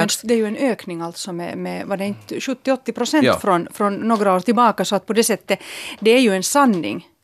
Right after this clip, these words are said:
Speaker 2: Det är ju
Speaker 3: Nej.
Speaker 2: en sanning, fast jag vet som journalister så börjar vi alltid att tänka på källkritik och,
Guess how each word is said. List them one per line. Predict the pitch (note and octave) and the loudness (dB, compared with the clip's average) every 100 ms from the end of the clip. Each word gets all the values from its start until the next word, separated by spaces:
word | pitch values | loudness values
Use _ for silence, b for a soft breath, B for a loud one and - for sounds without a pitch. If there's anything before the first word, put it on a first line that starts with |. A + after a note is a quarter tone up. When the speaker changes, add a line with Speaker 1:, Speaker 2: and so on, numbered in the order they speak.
| _ | _
Speaker 2:
Det | - A#3 | 0 4
är | |
ju | C#4 | 4
Speaker 3:
Nej. | F#3 | 2
Speaker 2:
en | |
sanning, | - G3+ F#3+ F3 | 0 -2 -2 -4
fast | G3+ - | -6 -4
jag | F#3 G3+ | -4 -2
vet | G3 | -4
som | G3+ | -6
journalister | G#3+ G3 G3+ - F#3 | -8 -6 -6 -6 -10
så | F#3 | -8
börjar | F3+ F#3 | -6 -4
vi | F#3 | -4
alltid | F3+ F#3 | -6 -8
att | F3+ | -8
tänka | F3+ - | -12 -14
på | |
källkritik | - F#3+ E3 F3+ F#3 F3 E3+ | -6 -6 -6 -8 -6 -6 -4
och, | F3 E3 | -4 -2